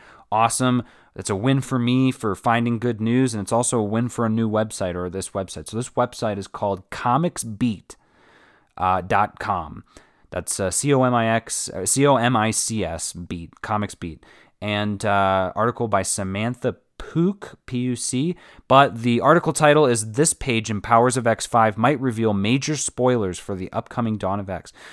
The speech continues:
So they referenced that page, this infographic, but what they're saying, and I don't know because my digital copies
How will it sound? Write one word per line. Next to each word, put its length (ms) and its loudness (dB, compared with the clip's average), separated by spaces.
So 280 6
they 160 2
referenced 560 0
that 200 2
page, 340 -6
this 180 -2
infographic, 760 0
but 180 -4
what 240 -6
they're 240 4
saying, 640 -2
and 120 -2
I 80 6
don't 200 6
know 180 10
because 300 2
my 180 4
digital 340 2
copies 480 -2